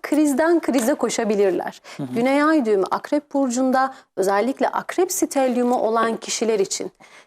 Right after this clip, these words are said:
Speaker 1: neleri dönüştürmesi gerekiyor? Toksik olan ya da onlara yaramayan, onları mutsuz eden ya da sürekli aynı döngünün içerisinde hissettiren konular nelerdir?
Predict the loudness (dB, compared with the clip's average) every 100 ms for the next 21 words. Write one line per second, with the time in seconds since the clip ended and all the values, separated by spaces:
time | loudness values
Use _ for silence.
0 | _ -4 0 2 2 2 2 0 -2 -4
1 | -2 -2 -2 -4 -4 -4 -10 -16 -16 -18
2 | _ _ _ _ _ -12 -8 -6 -6 -4
3 | -2 0 0 -4 -10 _ _ -2 -2 -2
4 | -2 0 0 0 0 0 0 0 0 0
5 | -4 -4 -2 -2 -2 -6 -6 -6 -4 -4
6 | -2 -2 -4 -10 _ _ _ _ _ _
7 | _ -2 -2 -4 -4 -4 -2 -2 0 2
8 | 2 0 0 0 2 2 2 -2 -6 -4
9 | -4 -4 -4 -4 -4 -4 -4 -4 -2 -2
10 | -6 _ _ _ -6 0 2 2 2 0
11 | 0 0 -2